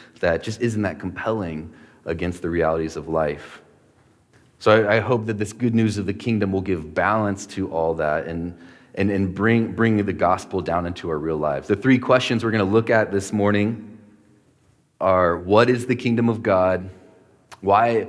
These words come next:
what is the gospel of the kingdom of God? Why is it good news that Jesus wants to tell us? And then what should our response be? So, to begin, what is the kingdom of God?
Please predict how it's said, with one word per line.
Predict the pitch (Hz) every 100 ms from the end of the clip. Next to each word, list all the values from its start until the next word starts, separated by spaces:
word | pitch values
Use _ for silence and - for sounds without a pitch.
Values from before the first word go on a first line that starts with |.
| -
what | 123
is | 131 110
the | 110
gospel | 98 101 104 - 98
of | 92 85
the | 87
kingdom | 101 82 80
of | 78
God? | 80 76
Why | 95 107 113
is | 120 101
it | 85
good | 104 95
news | 95 95 82 76 -
that | 82 78
Jesus | 90 87 87 -
wants | 87 82 -
to | 80
tell | - 90 87
us? | 80 80 - - - - -
And | - 85
then | 82
what | 82 -
should | -
our | 80 78
response | 71 - 73 73 -
be? | - 76 65 -
So, | - 113 87 80 - - - -
to | -
begin, | 95 110 135 107 90 - - - - -
what | 107 131 127
is | 120 117 107
the | 104
kingdom | - 113 101 98
of | 92
God? | 98 87 80 76